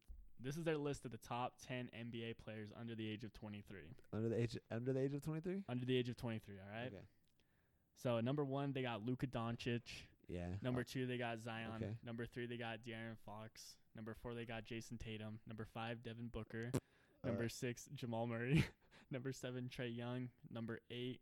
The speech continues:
Speaker 1: Jaren Jackson. Number nine, Brandon Ingram. And number ten, Shai Gilgeous-Alexander.
Speaker 2: Um,
Speaker 1: Do you see who's missing on this list?
Speaker 2: uh, is it Donovan Mitchell?
Speaker 1: Yep.
Speaker 2: Okay. Yeah, that's,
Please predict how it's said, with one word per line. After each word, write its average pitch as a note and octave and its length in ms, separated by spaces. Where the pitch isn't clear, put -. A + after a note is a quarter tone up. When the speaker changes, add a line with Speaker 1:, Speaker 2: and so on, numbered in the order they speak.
Speaker 1:
Jaren A#2+ 360
Jackson. B2+ 640
Number B2+ 180
nine, B2+ 400
Brandon B2+ 480
Ingram. C3+ 360
And B2+ 100
number B2 220
ten, C3+ 320
Shai C3 440
Gilgeous-Alexander. A#2 1000
Speaker 2:
Um, A#2+ 380
Speaker 1:
Do B2+ 80
you C3+ 60
see C#3+ 200
who's C#3+ 160
missing C3+ 240
on B2+ 80
this B2+ 180
list? C#3 200
Speaker 2:
uh, G#2 60
is A2+ 180
it A2+ 80
Donovan A#2 280
Mitchell? F#3 340
Speaker 1:
Yep. A2+ 400
Speaker 2:
Okay. G#2+ 400
Yeah, B2 180
that's, D3 360